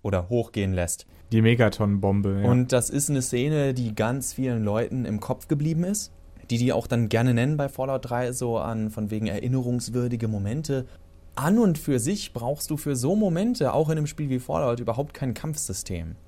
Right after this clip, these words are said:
Speaker 1: Das Kampfsystem, was übrigens bei Bethesda-Spielen, die, ich hab vier noch nicht gespielt, aber ich find das Gameplay schrecklich in Bethesda-Spielen. Also in, in zumindest den Roll-, in den von uns genannten Rollenspielen. Ich find es immer sehr klobig, sehr ungenau.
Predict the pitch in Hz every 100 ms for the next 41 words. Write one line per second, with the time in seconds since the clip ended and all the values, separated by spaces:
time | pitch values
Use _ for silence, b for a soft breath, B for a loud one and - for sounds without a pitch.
0 | - - 113 - 151 214 196 123 - 113
1 | 110 107 135 147 131 123 113 110 151 160
2 | 127 - 117 113 117 107 107 95 120 -
3 | 165 180 151 131 127 - 135 135 123 -
4 | 110 113 107 - b 120 - 135 127 127
5 | 135 117 107 - 117 95 95 - _ _
6 | - 117 107 107 117 - 104 - 104 98
7 | 104 - _ - 113 123 127 123 123 123
8 | 120 123 127 127 120 113 104 123 107 104
9 | 110 107 110 123 127 - 117 - 101 107
10 | 123 104 104 98 101 117 113 - 123 110
11 | 131 147 151 131 135 143 139 135 - B
12 | B B B 101 113 135 - 147 147 135
13 | 120 120